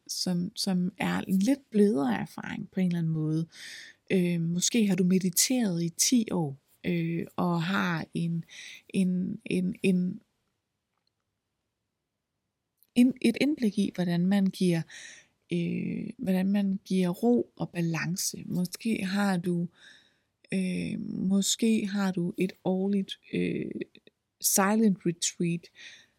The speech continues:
øh, hvor du lærer at embrace det her med stilhed, for at tage det med over i dine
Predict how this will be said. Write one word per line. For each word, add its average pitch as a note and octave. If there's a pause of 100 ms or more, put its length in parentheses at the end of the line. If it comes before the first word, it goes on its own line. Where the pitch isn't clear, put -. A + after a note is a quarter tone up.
(320)
øh, F#3
hvor F#3
du F3+
lærer F3+
at F3
embrace G3
det F3
her F#3
med E3
stilhed, C4 (1120)
for A3
at F3+
tage F3
det F3
med E3+ (220)
over D3 (280)
i D#3 (460)
dine C#3+